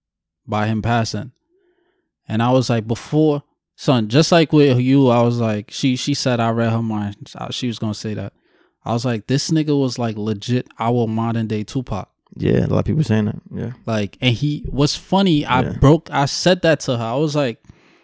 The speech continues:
Speaker 1: he said that in one of his raps. He said, like, he's the modern day Tupac.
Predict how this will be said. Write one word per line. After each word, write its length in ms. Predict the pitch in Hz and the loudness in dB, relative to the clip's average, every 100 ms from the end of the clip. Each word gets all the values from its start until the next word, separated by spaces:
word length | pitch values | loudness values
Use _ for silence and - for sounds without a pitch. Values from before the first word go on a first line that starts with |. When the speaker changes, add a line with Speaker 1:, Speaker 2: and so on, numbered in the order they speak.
| _ _ _ _ _ | _ _ _ _ _
Speaker 1:
he 180 | - 160 | 0 2
said 360 | - - 190 | 2 2 2
that 100 | 180 165 | 4 2
in 100 | 160 | 4
one 140 | 165 | 4
of 80 | 156 | 2
his 140 | 143 | 2
raps. 520 | 131 160 - - - - _ _ _ _ _ _ _ _ _ _ _ _ _ _ _ | 0 -2 -2 -10 -18 -20 _ _ _ _ _ _ _ _ _ _ _ _ _ _ _
He 140 | 160 | -2
said, 460 | - - 185 175 143 | 0 4 4 4 2
like, 220 | 147 131 | 0 0
he's 200 | 165 151 | -2 -2
the 80 | 147 | 0
modern 260 | 151 147 | 0 0
day 140 | 143 135 | 0 -2
Tupac. 560 | - 151 - 139 151 | -4 -4 -2 -6 -6